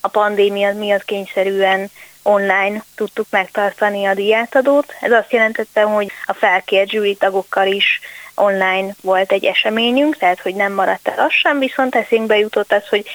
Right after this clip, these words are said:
hát akkor viszont nyissuk ezt ki, hogy legyen olyan, ugyanolyan méltó, hogy hagyjunk még nagyobb hangot ebben a kényszerű bezárkózásban a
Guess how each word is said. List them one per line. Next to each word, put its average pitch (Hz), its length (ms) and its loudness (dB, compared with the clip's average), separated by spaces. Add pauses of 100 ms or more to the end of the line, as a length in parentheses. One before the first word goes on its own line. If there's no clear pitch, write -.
(160)
hát 208 160 -2
akkor 226 260 0
viszont 220 340 -2
nyissuk 233 400 0
ezt 185 260 -4
ki, 233 280 -4 (380)
hogy 202 100 0
legyen 208 240 2
olyan, 196 380 0
ugyanolyan 208 440 0
méltó, 202 400 0
hogy 208 140 0
hagyjunk 208 340 -2
még 214 220 0
nagyobb 196 320 0
hangot 196 400 -2
ebben 202 320 0
a 202 220 -2 (300)
kényszerű 208 380 -2
bezárkózásban 202 1000 0
a 202 220 -2